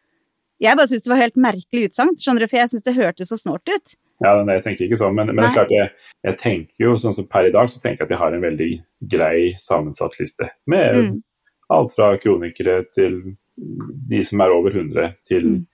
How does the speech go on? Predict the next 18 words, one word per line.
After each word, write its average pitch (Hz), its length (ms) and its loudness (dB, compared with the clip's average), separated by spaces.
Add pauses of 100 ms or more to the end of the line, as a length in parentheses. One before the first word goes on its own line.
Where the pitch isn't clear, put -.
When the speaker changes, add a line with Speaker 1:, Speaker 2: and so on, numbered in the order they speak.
(360)
Speaker 2:
spedbarn 80 520 0
som 90 140 -8
er, 85 100 0 (160)
altså, 87 180 -2
nyfødte 82 480 -6
som 90 160 -8
kommer 85 240 -4
inn 85 80 -8
på - 120 -8
lista - 240 -6 (120)
og 85 60 -10
sånt. 147 280 -4 (500)
Passelig 95 340 -2
blanding 78 360 0
av 80 180 -2
psykiatri - 600 -8
og 82 260 -6
annet. - 360 -4